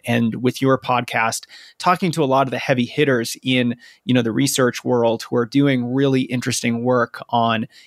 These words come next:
endurance and other exercise physiology, uh, parameters. So you know, if you were to look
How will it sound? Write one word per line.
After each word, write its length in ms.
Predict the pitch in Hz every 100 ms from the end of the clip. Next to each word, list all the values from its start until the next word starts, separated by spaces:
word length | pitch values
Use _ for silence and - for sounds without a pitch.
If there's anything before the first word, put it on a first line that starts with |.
| -
endurance 680 | 117 120 127 131 123 120 -
and 100 | 117
other 320 | 123 123 117 - _ _
exercise 600 | - 123 - - 117 113
physiology, 920 | - 127 120 117 117 120 117 110 107 - -
uh, 360 | 113 110 107 -
parameters. 680 | - 120 127 127 107 - - - - -
So 520 | - - 160 156 143 - _ _
you 160 | 170 180
know, 160 | 160
if 180 | 160 151
you 160 | 202 254
were 100 | 226
to 80 |
look 340 | 156 135 147